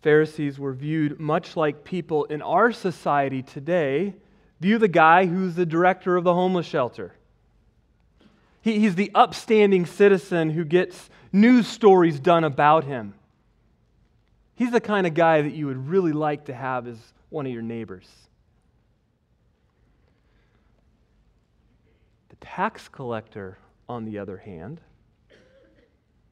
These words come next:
wasn't liked so much. In fact, as much as the Pharisees were admired,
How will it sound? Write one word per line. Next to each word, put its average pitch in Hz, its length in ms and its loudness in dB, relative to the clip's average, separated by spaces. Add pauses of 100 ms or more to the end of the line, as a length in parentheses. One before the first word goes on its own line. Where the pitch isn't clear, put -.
(460)
wasn't 214 260 -10
liked 185 220 -8
so 120 200 -16
much. - 500 -18 (360)
In 175 60 -8
fact, 214 280 2
as 185 120 -4
much 202 280 2
as 185 100 -4
the 160 100 -6
Pharisees 185 680 -4
were 147 140 -2
admired, 147 680 -4